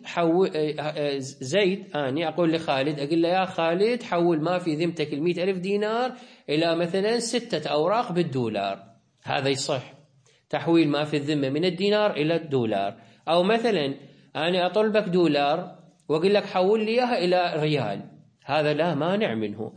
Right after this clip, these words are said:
السبب في الذمة يتحول من جنس إلى جنس آخر، يتحول من الدينار إلى الدولار، يتحول من الري-، مثلا من الدولار إلى الريال، وهكذا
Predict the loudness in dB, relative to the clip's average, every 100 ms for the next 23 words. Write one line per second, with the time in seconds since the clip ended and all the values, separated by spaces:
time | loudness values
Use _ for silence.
0 | -20 -20 _ -4 -4 0 0 0 0 0
1 | 2 2 2 0 0 2 4 4 2 2
2 | 2 0 2 2 2 0 0 0 0 -2
3 | -6 -8 -20 _ -6 0 2 2 2 2
4 | 0 0 2 2 2 0 0 0 0 -2
5 | -6 -16 -20 _ -8 -4 0 2 2 2
6 | 2 2 2 0 0 0 0 2 2 2
7 | 2 4 4 4 2 2 2 0 0 -2
8 | -6 -2 0 2 0 -2 -4 -6